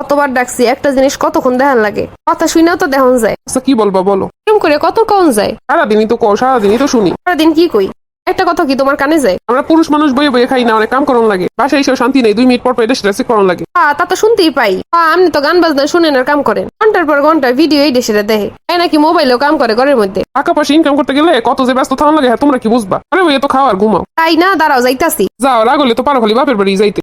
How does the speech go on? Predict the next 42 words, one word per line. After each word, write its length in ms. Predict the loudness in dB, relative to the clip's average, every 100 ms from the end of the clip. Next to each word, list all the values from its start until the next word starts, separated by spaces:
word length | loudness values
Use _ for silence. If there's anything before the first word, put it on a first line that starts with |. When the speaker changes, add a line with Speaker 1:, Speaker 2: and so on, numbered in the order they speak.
| -2
Speaker 1:
হ্যাঁ, 200 | 0 0
বিদেশে 420 | 0 0 0 0
যাইতাছি। 400 | -2 -2 -4 -4 -4
আমি 80 | -2
বিদেশ 340 | 0 2 2
যামু। 220 | 0 0 -2 _ _ -4
বিদেশ 240 | -2 0 0
যাই 140 | 0
তোমারে 240 | 0 0
কিনমু। 400 | 0 0 2 0 -2 -6
এরপরে 260 | -2 0
দেশে 240 | 0 0 0
আমু, 140 | 2
এরপর 220 | 0 0
তোমার 180 | 0 0
লগে 80 | 0
সংসার 300 | 0 0 0
করমু। 260 | -2 -4 -8 -2
Speaker 2:
বিদেশ 300 | 0 2 2
যে 100 | 2
আমার 200 | 2 0
কেমনে 200 | 0 0
কিনবা? 260 | 0 -2 -4 0
Speaker 1:
কিনমুই 300 | 2 2 2
তো। 120 | -2 _ _ _ _ _ -2
কোনো 180 | 0 0
কথা 240 | 0 0
কইলে 280 | 0 2 2
অফিসের 360 | 2 2 0
কাজ 200 | 0 -2
করি, 160 | 0 -2 -2
ফোন 160 | 0 2
দিয়ে 140 | 2
কিছু 180 | 0 0
কইলে 220 | 0 2
অফিসে 300 | 2 0 0
ব্যস্ত, 300 | 0 -2 -4
বাইরে 540 | -6 -6 -4 0 2 2
যেয়ে 140 | 0
বন্ধুগুলোকে 500 | 2 2 2 2 2
আড্ডা 260 | 0 -2 -2
দিতে, 240 | -2 -4